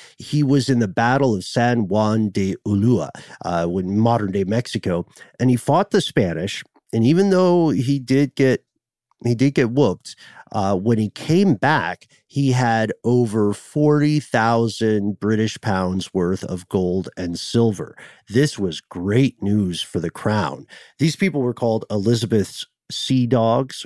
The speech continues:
for a while because, like you said, they were kind of an off-the-books army, and they got sent around not just to rob resources from other colonial powers,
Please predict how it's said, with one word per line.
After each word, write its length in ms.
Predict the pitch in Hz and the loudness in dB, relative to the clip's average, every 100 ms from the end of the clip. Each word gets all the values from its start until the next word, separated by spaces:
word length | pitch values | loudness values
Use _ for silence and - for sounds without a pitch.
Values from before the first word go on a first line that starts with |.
| - | -18
for 200 | - 113 | -2 0
a 120 | 92 | 2
while 520 | 104 95 90 95 147 185 | 0 0 0 0 0 0
because, 400 | 131 139 131 147 | -2 0 0 0
like 180 | 113 117 | -4 -2
you 60 | 156 | -4
said, 280 | - 98 | -4 -4
they 100 | 104 | -4
were 100 | 104 | -6
kind 200 | 110 135 | -4 -2
of 80 | 135 | 0
an 100 | 156 - | -2 -6
off-the-books 680 | 85 92 - 110 135 151 - | -6 -6 -4 -4 -4 -6 -10
army, 480 | - 180 220 127 87 | -6 -2 0 -2 -2
and 100 | 92 | -4
they 80 | 107 | -2
got 180 | 123 - | -4 -6
sent 360 | - 107 147 | -4 -2 0
around 580 | 175 143 104 101 101 101 - - _ _ _ | 2 2 0 -2 -4 -6 -14 -20 _ _ _
not 200 | 120 131 | 0 2
just 240 | - 131 - | 0 -4 -2
to 60 | |
rob 320 | 101 110 113 | 0 0 0
resources 720 | 101 104 - 110 117 147 151 - | -2 -6 -4 -4 -2 -2 -4 -6
from 240 | - 101 | -4 -2
other 320 | - 107 107 104 | 0 0 0 -2
colonial 580 | - 101 101 104 95 | -4 -2 0 0 -2
powers, 520 | - 95 90 123 175 | -2 -2 0 0 -2